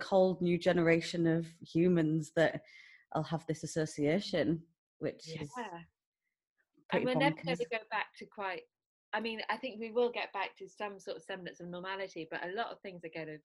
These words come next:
Speaker 2: be permanently changed. Like, you know,
Speaker 1: Mm-hmm.
Speaker 2: I remember my head of college sort of, um, in one of our all-staff meetings, he was like,
Speaker 1: Mm-hmm.
Speaker 2: you know, "Gone are the days where we're gonna make you travel across London for a meeting, you know, 'cause it's pointless. You can just do it on
Speaker 1: Mm-hmm.
Speaker 2: Zoom."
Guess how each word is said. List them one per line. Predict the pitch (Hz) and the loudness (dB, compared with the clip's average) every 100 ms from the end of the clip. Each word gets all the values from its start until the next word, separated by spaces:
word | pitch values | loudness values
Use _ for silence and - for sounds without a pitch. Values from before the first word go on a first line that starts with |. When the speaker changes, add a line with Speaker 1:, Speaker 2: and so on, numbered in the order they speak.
| _ | _
Speaker 2:
be | 175 165 - | -12 -12 -10
permanently | 190 175 165 151 151 147 | -10 -8 -10 -12 -14 -14
changed. | 202 190 160 151 - - - | -10 -10 -10 -14 -20 -20 -12
Like, | 156 180 170 170 | -6 -4 -2 0
you | 165 | 2
know, | |
Speaker 1:
Mm-hmm. | 160 165 _ _ _ _ - | 0 -2 _ _ _ _ -6
Speaker 2:
I | |
remember | 214 233 208 202 | -2 -2 -2 -2
my | 208 | -2
head | 214 202 | -4 -8
of | 185 | -10
college | - 214 196 170 | -10 -8 -6 -8
sort | - 175 170 | -10 -12 -12
of, | 170 - 180 | -16 -12 -10
um, | 170 165 170 - - _ | -10 -10 -12 -16 -18 _
in | 185 | -10
one | 185 180 | -6 -6
of | 175 | -6
our | 165 160 - | -6 -8 -8
all-staff | 175 165 - 170 160 165 | -8 -8 -8 -10 -10 -12
meetings, | 165 160 170 151 151 _ _ _ | -14 -12 -12 -12 -14 _ _ _
he | 196 | -10
was | 196 | -6
like, | 185 | -6
Speaker 1:
Mm-hmm. | 170 | -6
Speaker 2:
you | 196 | -6
know, | 190 254 - | -6 -8 -6
"Gone | 226 233 | -6 -6
are | |
the | 202 | -8
days | 202 202 190 | -6 -6 -6
where | 180 | -8
we're | 175 | -8
gonna | 170 175 170 - - | -8 -6 -8 -10 -12
make | 180 170 | -12 -10
you | 185 | -12
travel | 170 196 170 170 | -12 -12 -10 -10
across | 165 175 165 | -10 -14 -10
London | 180 180 151 151 151 - | -10 -8 -10 -12 -16 -10
for | 170 | -8
a | |
meeting, | 165 214 - 135 139 - _ _ _ - | -6 -10 -12 -16 -18 -20 _ _ _ -14
you | 170 | -10
know, | 175 | -8
'cause | 202 - | -10 -10
it's | 233 - | -10 -8
pointless. | 254 294 143 - | -10 -10 -12 -14
You | 175 | -16
can | 196 | -14
just | 208 | -12
do | 233 190 | -8 -6
it | |
on | 165 | -2
Speaker 1:
Mm-hmm. | |
Speaker 2:
Zoom." | 170 170 | 0 0